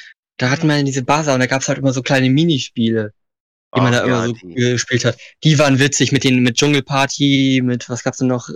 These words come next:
Speaker 1: äh, was mit Dinosauriern, mit Robotern, mit Monstern.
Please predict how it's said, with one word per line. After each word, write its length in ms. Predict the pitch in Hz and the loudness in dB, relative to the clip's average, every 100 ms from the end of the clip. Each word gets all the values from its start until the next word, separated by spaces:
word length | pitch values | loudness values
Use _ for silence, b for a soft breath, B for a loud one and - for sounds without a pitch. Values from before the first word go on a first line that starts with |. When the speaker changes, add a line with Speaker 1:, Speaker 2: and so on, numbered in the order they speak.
| - - | -12 -6
Speaker 1:
äh, 420 | 127 113 107 127 127 - _ _ _ _ | -4 -2 -4 -6 -10 -14 _ _ _ _
was 160 | - - | -8 -4
mit 120 | 117 | 0
Dinosauriern, 720 | 127 123 135 139 135 139 131 | 0 2 0 0 0 0 2
mit 180 | 127 - | 0 0
Robotern, 340 | 131 139 143 | -2 0 -2
mit 160 | 127 117 | -2 0
Monstern. 760 | 131 139 147 - 135 131 131 | 0 0 -2 -2 0 0 -2